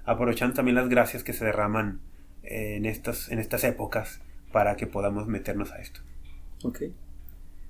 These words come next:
Speaker 2: Pues les agradezco yo a toda la audiencia por habernos escuchado. Los invito a que si les gusta, compartan nuestro material, porque lo hacemos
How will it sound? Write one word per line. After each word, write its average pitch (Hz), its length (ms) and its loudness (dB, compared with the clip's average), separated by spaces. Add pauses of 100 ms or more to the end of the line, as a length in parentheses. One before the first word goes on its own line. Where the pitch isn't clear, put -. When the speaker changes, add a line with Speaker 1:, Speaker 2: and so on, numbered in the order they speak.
(220)
Speaker 2:
Pues 113 260 8
les 120 200 6
agradezco 120 440 10
yo 135 260 8
a 123 140 0
toda 131 200 4
la 127 100 6
audiencia 123 560 10 (1160)
por 117 160 10
habernos 110 340 6
escuchado. 120 640 4 (800)
Los 120 240 10
invito 147 440 10
a 143 100 6
que 123 100 2
si 120 140 6
les 113 200 8
gusta, 151 440 8
compartan 113 600 2
nuestro 127 360 0
material, 113 460 2
porque - 200 0
lo 110 60 4
hacemos 120 380 2